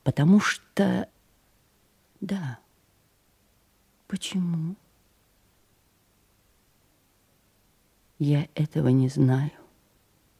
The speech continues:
Но когда подобные улики находят после её смерти, их сжигают, делая вид, что ничего не знают, продолжают подавать руку любовнику умершей и только радуются, что письма не попали в посторонние руки,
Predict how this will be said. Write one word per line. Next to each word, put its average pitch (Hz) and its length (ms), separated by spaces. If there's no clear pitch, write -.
Но 151 200
когда 160 340
подобные 160 640
улики 160 320
находят 156 500
после 160 420
её 156 160
смерти, 185 840
их 190 200
сжигают, 220 920
делая 240 380
вид, 262 180
что - 180
ничего 233 380
не 285 140
знают, 196 600
продолжают 185 600
подавать 147 500
руку 160 280
любовнику 165 640
умершей - 600
и 190 40
только - 360
радуются, 220 760
что - 260
письма 220 680
не 185 140
попали 202 500
в - 100
посторонние 180 920
руки, 151 340